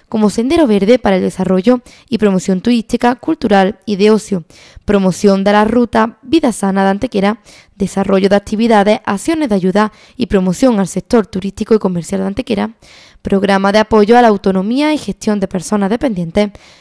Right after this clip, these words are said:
programa de acercamiento y potencialización de la integración social para colectivos en riesgo,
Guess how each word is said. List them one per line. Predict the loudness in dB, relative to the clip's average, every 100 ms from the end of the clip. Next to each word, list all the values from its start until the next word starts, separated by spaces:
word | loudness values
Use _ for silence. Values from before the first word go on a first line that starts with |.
| -8
programa | 0 2 2 0 2
de |
acercamiento | 0 -2 -2 0 0 0 2
y | 2
potencialización | 0 -2 -4 -4 -8 -6 -6 -2 -2 -2 -14 -20 -6
de | -2
la | 0
integración | 0 -2 -2 -2
social | -2 0 0 -2 -6 _ -4
para | -2
colectivos | 0 0 0 -2 -2
en | 0
riesgo, | 2 2 0 -8